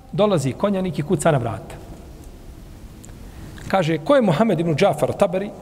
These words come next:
Kaže, „Ja.” Izvadi kesu, platnenu, u njoj pedeset dinara, petsto dirhama, kaže, „Uzmi.” Kaže, „Ko je Muhammed ibn Nasr al-Marwazi?” Kaže, „Ja.” Kaže, „I tebi pedeset.” „Ko je Muhammed ibn Harun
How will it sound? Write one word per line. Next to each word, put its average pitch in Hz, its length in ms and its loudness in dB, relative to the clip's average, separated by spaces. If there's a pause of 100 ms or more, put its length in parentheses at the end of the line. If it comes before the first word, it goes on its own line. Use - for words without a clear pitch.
(600)
Kaže, 147 260 6
„Ja.” 147 140 6 (1700)
Izvadi 127 420 4
kesu, - 380 0 (1200)
platnenu, 165 420 2
u 185 100 -2
njoj 170 160 2
pedeset 147 460 2
dinara, 98 340 -2 (100)
petsto 156 260 0
dirhama, 107 420 -4
kaže, 113 180 -4 (680)
„Uzmi.” 110 220 2 (1200)
Kaže, 214 280 8
„Ko 233 120 4
je 254 60 4
Muhammed 202 320 2
ibn 190 100 0
Nasr 185 240 2
al-Marwazi?” 160 500 4
Kaže, 107 260 0
„Ja.” 180 200 4 (280)
Kaže, 110 320 -2
„I 156 80 0
tebi 156 180 2
pedeset.” 123 440 -2 (540)
„Ko 233 140 4
je 262 60 4
Muhammed 240 380 4
ibn 220 120 0
Harun 226 540 4